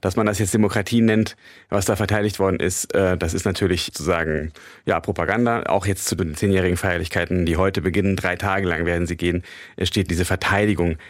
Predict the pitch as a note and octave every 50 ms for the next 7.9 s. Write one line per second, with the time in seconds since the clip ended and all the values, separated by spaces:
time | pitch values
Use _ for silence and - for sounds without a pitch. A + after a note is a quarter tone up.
0 | - - - F#2+ - - - F2 - - F2 - - G#2 F#2+ F#2 E2 - - -
1 | - _ - - D2+ D#2+ E2+ E2+ F#2 - - F2 F2 F#2 F#2 - - - - -
2 | - - - E2+ D#2+ F#2 E2+ G#2 G2+ - - A2 G2 - G#2 C#2 E2 F#2+ - G2+
3 | F2 E2+ F#2 F2+ E2+ D#2 - - G2+ F#2 F#2+ G2 - F2+ G#2 - - - E2 F2
4 | F2+ G2 F#2+ - - A2+ G2 - - F#2 - - - F#2 F2+ F2 F2+ F2 E2+ E2
5 | E2+ E2 - - - - - - _ - - F#2 F2+ F#2 F2 - - - E2+ F2+
6 | F#2 - - F2+ F2+ - G2 E2+ F#2+ F2 F#2 F#2+ - - - F#2+ F2 E2 F2 G2+
7 | F#2 F2+ D#2+ F2+ F#2+ F#2+ - E2+ F2 - - - F#2+ F2 - F2+ E2